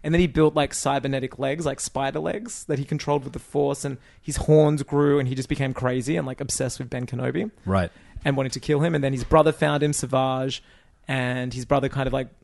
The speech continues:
Speaker 1: brought him back to their home planet, who, which is ru-, a, um, matriarch run by Sith, like, witches. They're not witches, they're called Night, sorry, they're not Sith, they're Night Sisters, and they use, it's the first time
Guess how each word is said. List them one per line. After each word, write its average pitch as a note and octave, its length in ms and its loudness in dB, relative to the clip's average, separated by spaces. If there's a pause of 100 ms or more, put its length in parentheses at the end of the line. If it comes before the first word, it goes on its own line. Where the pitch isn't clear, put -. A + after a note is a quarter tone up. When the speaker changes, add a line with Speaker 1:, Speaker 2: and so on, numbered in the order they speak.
(240)
Speaker 1:
brought E3 160 8
him D3 40 2
back C#3+ 180 2
to - 80 -12
their C3+ 100 -2
home C3 180 -2
planet, C3 320 -4
who, C3+ 140 -4
which C#3+ 200 -4
is B2+ 120 -2
ru-, C#3+ 160 4
a, C3 260 0
um, B2 360 -8 (520)
matriarch D3+ 480 2
run C3 160 -2
by B2+ 160 -4
Sith, - 400 -4 (100)
like, C3+ 300 -4
witches. - 540 -2 (320)
They're D#3+ 100 4
not D3 140 4
witches, C3+ 280 -4
they're B2+ 120 0
called C3 160 -2
Night, B2+ 220 -6 (120)
sorry, C#3 280 -2
they're C3+ 100 -2
not C3 100 -10
Sith, - 320 -2
they're B2+ 160 -4
Night B2+ 300 -6
Sisters, D3+ 320 -2
and C#3+ 100 0
they C#3 80 0
use, C#3 140 -2
it's D3+ 140 -8
the D3 60 -4
first C#3+ 280 0
time B2 340 -4